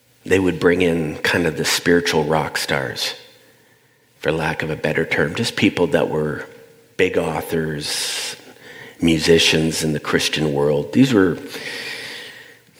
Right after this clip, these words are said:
yeah, you'd see 'em in kind of the Christian magazines.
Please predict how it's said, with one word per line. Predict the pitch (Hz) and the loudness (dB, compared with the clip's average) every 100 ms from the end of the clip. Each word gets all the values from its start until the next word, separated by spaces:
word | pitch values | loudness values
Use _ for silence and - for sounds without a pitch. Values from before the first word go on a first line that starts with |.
| - - | -20 -10
yeah, | - 156 87 80 | 0 2 2 0
you'd | 82 - | -2 0
see | - 127 | 2 4
'em | 120 104 | 6 4
in | 87 82 78 - - - - - _ - | 4 0 -2 -8 -16 -20 -20 -20 _ -2
kind | - 110 | 2 2
of | 95 | 2
the | 87 76 65 55 | -2 -4 -6 -8
Christian | - 120 - - 90 82 73 76 | 0 2 2 0 0 0 -2 0
magazines. | 82 80 80 - 87 85 80 78 - | 2 2 2 2 0 0 0 -4 -4